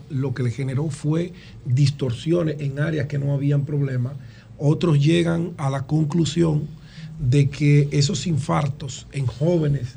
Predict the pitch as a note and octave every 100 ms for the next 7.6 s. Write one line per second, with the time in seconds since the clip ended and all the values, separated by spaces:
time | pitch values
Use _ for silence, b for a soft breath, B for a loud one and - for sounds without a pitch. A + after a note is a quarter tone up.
0 | A#2 A#2+ A2+ F#2 C3 C#3+ D3+ C#3+ C#3 C3
1 | D3 D#3 D3 C#3 C#3 B2+ B2+ D3+ D3 D#3+
2 | C#3+ C#3 C3+ C3 D3+ D3 D#3 D#3 - D3
3 | C#3+ B B B - B2 C#3+ C#3+ - -
4 | D#3 D3 C#3+ C#3 A#2+ E3+ G#3 A#2+ - -
5 | - C#3+ C#3 C#3 D3+ C#3 A#2+ - B B
6 | - C#3+ C#3+ C#3 - D3+ - D3+ B2+ A#2+
7 | C#3 B2 - A#2+ G#2